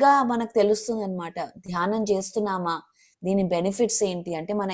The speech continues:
ఇంట్యూషన్ స్ట్రాంగ్ అవుతుంది, మనకే తెలిసిపోతుంది ఇది కరెక్టా రాంగా అనేది. Um, and then మన everyday లైఫ్ ఈజీ అయిపోతుంది. Um,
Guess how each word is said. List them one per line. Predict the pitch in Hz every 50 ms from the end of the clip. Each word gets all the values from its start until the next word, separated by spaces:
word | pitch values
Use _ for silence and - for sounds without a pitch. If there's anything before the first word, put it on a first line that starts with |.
| 175 175 180
ఇంట్యూషన్ | 185 185 233 233 240 233 - 262 233 226 -
స్ట్రాంగ్ | - 208 190 190 190 190 190
అవుతుంది, | 185 185 - 190 190 190 202 202 190
మనకే | 175 190 220 220 254 285 285 285
తెలిసిపోతుంది | 254 240 226 - - - 240 220 220 214 202 185 165 143 _ _ - - _ -
ఇది | - 190 196 - 196
కరెక్టా | 175 180 185 - - 240 220 208 196
రాంగా | 185 175 185 190 185 190 180 170 165
అనేది. | 160 151 143 143 - - - _ _ _ _ _ _ _ _ _ _ _ _ _ _ _ _ _ -
Um, | - 160 165 165 160 160 160 165 156 151 139 - _ - -
and | 175 170 170 190
then | 202 202 202 202 190
మన | 180 185 185 175 - - 185
everyday | 185 180 196 240 247 220 269 269 240 214 190 180 170
లైఫ్ | 185 214 226 220 - - 196 202
ఈజీ | 208 180 202 220 196 180
అయిపోతుంది. | 170 175 - - 170 - - 165 156 147 143 151 - _ _ _ _ _ _ _ _ _ _ _ _ _ _ _ _ _ _ _ -
Um, | - 165 156 156 156 151 151